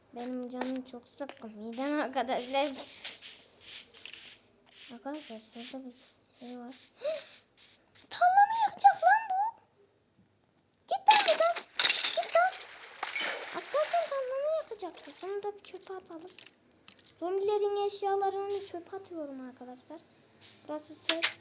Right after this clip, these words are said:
çöp. Burada su var. Nasıl çıkacağım? Arkadaşlar, son salınımı deniyorum.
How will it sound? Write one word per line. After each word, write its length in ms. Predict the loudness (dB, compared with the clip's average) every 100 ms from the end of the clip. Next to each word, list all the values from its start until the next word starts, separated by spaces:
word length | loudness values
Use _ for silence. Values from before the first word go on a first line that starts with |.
| -20 -14
çöp. 240 | -12 -12 -14 _ -20
Burada 220 | -16 -14
su 260 | -14 -18 -18
var. 120 | -18 -20 -8 -8 -2 0 0 -4 -4 -4 2 4 6 4 0 -4 -6 -8 -8 -8 -6 -4 -4 0 2 2 -2 -6 -8 -6 -8 -8 -8 -8 -10 -14 -16 -18 -18 -20 -4 2 4 4 4 2 -2 -4 -2 0 0 -2 -6 -8 -6
Nasıl 320 | -4 -2 -2
çıkacağım? 460 | -2 -6 -6 -8 -14 _ _ _ _ _ _ _ _ _ _ _ _ _ _ _ -20
Arkadaşlar, 600 | -20 -20 -20 -18 -20 -20 _ _ _ _ _ _ -20
son 300 | -20 -20 -20
salınımı 880 | -20 -20 -18 -20 -20 -20 -20 -20 -20
deniyorum. 680 | -20 -20 -20 -20 -20 -20 -20